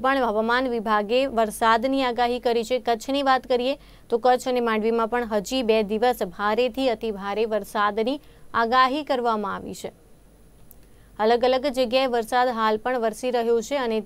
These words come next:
ત્યારે પરિસ્થિતિનો તાગ મેળવવો ખૂબ જ જરૂરી છે, જેથી સી એમ ભૂપેન્દ્ર પટેલ અને અમિત શાહ જે છે કચ્છના માંડવીના મુલાકાતે પહોંચ્યા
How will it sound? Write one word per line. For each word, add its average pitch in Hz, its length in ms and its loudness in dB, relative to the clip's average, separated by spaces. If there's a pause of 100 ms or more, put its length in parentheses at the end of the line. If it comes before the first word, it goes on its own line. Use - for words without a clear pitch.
ત્યારે 214 280 0 (600)
પરિસ્થિતિનો 294 800 0
તાગ 247 460 2
મેળવવો 214 360 2 (120)
ખૂબ 294 240 0
જ 269 240 0
જરૂરી 196 340 -4
છે, - 160 -10 (1400)
જેથી 220 300 0
સી 233 220 0
એમ 220 100 0
ભૂપેન્દ્ર 220 360 0
પટેલ 233 400 -2
અને 208 100 -4
અમિત 196 340 -6
શાહ 220 340 -2
જે 208 160 -4
છે 214 220 -2
કચ્છના 262 460 -4
માંડવીના 233 600 -4
મુલાકાતે 208 540 -4
પહોંચ્યા 226 540 -6